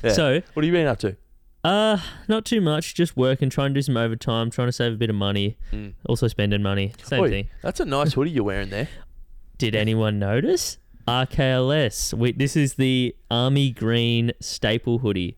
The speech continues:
Speaker 1: It
Speaker 2: We've
Speaker 1: is.
Speaker 2: also got it in navy. And my guy over here, my bro, is wearing our staple tee.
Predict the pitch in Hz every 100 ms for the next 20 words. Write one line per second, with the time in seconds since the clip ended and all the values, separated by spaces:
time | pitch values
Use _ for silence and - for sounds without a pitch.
0 | - 110 117 107 123 127 - 131 123 120
1 | - 117 110 110 113 131 208 294 - -
2 | - 127 123 120 117 123 120 117 117 127
3 | 139 160 131 110 117 135 120 120 120 139
4 | 127 - 120 - 123 117 117 113 - 123
5 | 123 - 127 123 - - - _ _ -
6 | 139 120 -